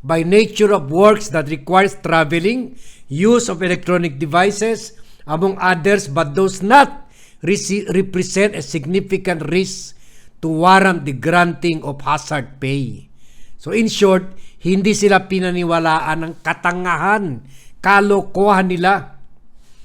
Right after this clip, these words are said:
Manang-mana talaga kayo sa boss nyo. <laughs>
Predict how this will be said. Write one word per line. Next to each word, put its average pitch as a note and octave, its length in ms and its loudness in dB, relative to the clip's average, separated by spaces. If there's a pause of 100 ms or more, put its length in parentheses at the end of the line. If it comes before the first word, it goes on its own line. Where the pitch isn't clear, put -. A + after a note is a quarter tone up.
(3750)
Manang-mana D3 640 0
talaga A#2+ 400 -10
kayo A#2 160 -8
sa G#2+ 160 -12
boss A2 400 -14
nyo. A#2 160 -14 (640)
<laughs> G#3+ 80 -12